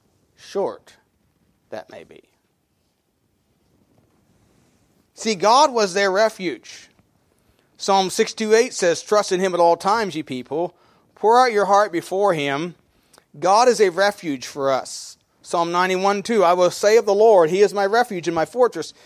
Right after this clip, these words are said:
In him will I trust." You know, it was Job who said, "Though he slay me, yet will I trust in him."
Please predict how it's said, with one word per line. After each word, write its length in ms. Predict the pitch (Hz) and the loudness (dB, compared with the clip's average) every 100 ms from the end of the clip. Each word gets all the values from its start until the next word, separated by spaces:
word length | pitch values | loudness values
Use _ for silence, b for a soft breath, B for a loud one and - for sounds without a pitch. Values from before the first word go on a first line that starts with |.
| b | b
In 160 | 180 190 | -2 0
him 320 | 185 226 214 | 2 0 2
will 200 | 214 254 | 2 4
I 140 | 262 | 2
trust." 560 | 262 269 302 - - - B B B | 0 0 -2 -2 -10 -16 B B B
You 80 | 202 | 0
know, 100 | 226 | 0
it 40 | |
was 100 | 190 | 0
Job 320 | 143 214 254 | 0 4 4
who 120 | 220 202 | 2 -4
said, 340 | 170 156 135 | 0 0 0
"Though 260 | 165 196 208 | 2 4 4
he 220 | 214 220 | 2 -4
slay 360 | - 202 220 | -2 0 0
me, 480 | 254 269 349 320 - _ _ _ _ _ _ _ _ _ _ | 0 -2 -4 -6 -10 _ _ _ _ _ _ _ _ _ _
yet 280 | 101 143 | -12 -12
will 140 | 127 131 | -10 -10
I 400 | 127 120 123 - _ _ _ _ _ _ | -8 -8 -10 -14 _ _ _ _ _ _
trust 320 | - 131 - | -16 -16 -16
in 80 | 120 | -18
him." 280 | 120 131 | -18 -18